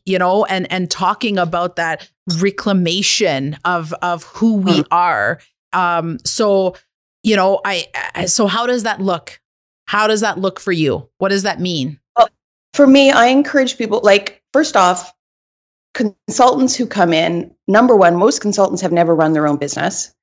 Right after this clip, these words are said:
Speaker 1: Mm.
Speaker 2: And if they're starting to tell you that you need to do things that feel uncomfortable or outside of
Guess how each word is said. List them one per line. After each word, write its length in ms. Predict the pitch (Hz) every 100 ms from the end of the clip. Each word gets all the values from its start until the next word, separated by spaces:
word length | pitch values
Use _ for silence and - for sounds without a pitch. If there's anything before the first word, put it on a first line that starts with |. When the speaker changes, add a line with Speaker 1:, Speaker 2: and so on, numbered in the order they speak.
| -
Speaker 1:
Mm. 140 | 185 - _ _
Speaker 2:
And 280 | 196 190 190
if 220 | 196 202
they're 120 | 190 190
starting 380 | 208 226 254 247
to 100 | 240
tell 240 | 226 190
you 120 | 190
that 240 | 170 175 -
you 140 | 180
need 300 | 180 202 214
to 100 | 247
do 200 | 202 214
things 460 | 220 185 165 170 170
that 200 | 185 -
feel 400 | - 175 175 -
uncomfortable 840 | 170 160 - 190 - 190 196 196
or 200 | - - 170
outside 560 | 190 190 202 185 180
of 280 | 175 170